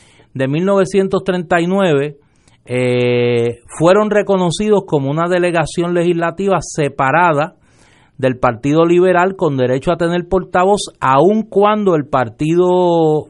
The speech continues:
eh, Popular no había culminado su proceso de inscripción. En mil novecientos sesenta y ocho ocurrió una situación similar en la, en la legislatura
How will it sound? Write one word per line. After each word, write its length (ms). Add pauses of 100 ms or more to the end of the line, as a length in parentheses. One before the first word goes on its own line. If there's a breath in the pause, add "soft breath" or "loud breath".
(140)
eh, 160
Popular 640 (720 soft breath)
no 540 (120)
había 440
culminado 680
su 240
proceso 720
de 220
inscripción. 920 (920 soft breath)
En 220
mil 160
novecientos 1000
sesenta 680
y 100
ocho 440 (720 soft breath)
ocurrió 540
una 240
situación 640
similar 800
en 200
la, 500
en 120
la 100
legislatura 720